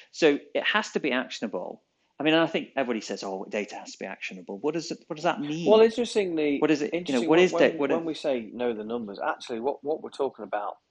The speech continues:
Speaker 2: now is actually the recruitment number. So what is it, what is our, and the one we're talking about is the roas. You know, what is our actual cost to recruit a customer?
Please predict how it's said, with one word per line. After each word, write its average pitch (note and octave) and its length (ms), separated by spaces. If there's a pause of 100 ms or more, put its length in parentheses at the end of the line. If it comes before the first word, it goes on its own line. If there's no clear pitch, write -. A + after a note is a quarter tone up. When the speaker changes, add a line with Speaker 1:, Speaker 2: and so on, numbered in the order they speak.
Speaker 2:
now G#2 480 (720)
is B2 180
actually A2 640 (1300)
the B2 280
recruitment A2 680
number. E2+ 300
So A2+ 400
what C3 360
is A#2+ 120
it, - 120
what D3 220
is D3 140
our, A#2 280 (320)
and B2 140
the B2+ 60
one D#3+ 220
we're B2 80
talking B2+ 260
about G2+ 240
is G#2 80
the G#2+ 80
roas. - 680
You B2 60
know, A#2 80
what C#3+ 400
is C3+ 360 (240)
our B2 300 (140)
actual A2+ 640 (220)
cost - 420
to A2+ 80
recruit G#2+ 360
a - 40
customer? G2 460